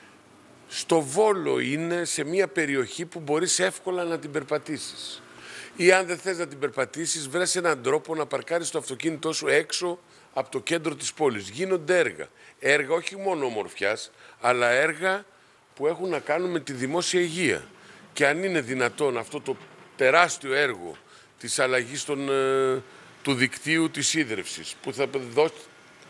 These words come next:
δώσει τη δυνατότητα και για πιο καθαρό και πηγαίο νερό,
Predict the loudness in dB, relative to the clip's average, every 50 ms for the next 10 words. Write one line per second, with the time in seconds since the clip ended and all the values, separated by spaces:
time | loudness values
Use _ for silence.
0 | -20 -20 -16 -12 -8 0 2 2 2 2 -2 -6 -6 -4 -2 0 0 0 0 0
1 | -2 -2 -2 -4 -4 -2 -2 -2 -2 -8 -16 -20 -20 -20 -20 -10 0 2 4 4
2 | 6 4 2 2 0 -4 0 4 2 2 4 4 0 2 2 0 -2 -4 -8 -6
3 | -6 -6 -2 2 4 4 4 4 4 2 2 4 4 2 2 0 -4